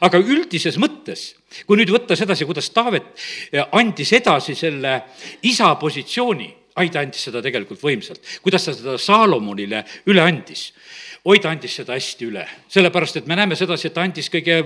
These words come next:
varandusega, templi ehituseks just eriti, kõigi joonistega, kõigi plaanidega, kõigi sellise hoolitsusega, et ta poeg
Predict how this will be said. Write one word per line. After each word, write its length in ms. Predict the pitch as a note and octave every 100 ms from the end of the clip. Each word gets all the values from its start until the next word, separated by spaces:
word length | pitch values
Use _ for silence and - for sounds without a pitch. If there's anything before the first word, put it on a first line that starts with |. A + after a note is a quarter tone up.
| C#3
varandusega, 720 | F#3 D#3 A#2 A#2 B2 G#2+ B2 - - -
templi 380 | - F3 E3+ F3
ehituseks 480 | F3 - A2+ C3 -
just 160 | - D3+
eriti, 320 | C3 - A#2
kõigi 300 | E3+ F3 D#3+
joonistega, 640 | E3 G3 C3 - A#2 A#2
kõigi 240 | E3+ E3+ D3+ -
plaanidega, 640 | G3 F3+ A#2+ A2 G#2+ G#2 - - - D3+ D3+
kõigi 240 | A3 F#3
sellise 460 | F#3 F#3+ F3 F#3 E3 F3+
hoolitsusega, 640 | A#3 F3 - C#3 C3+ C#3+
et 140 | C3+ -
ta 80 | C#3
poeg 480 | - G3+ F#3+ F#3+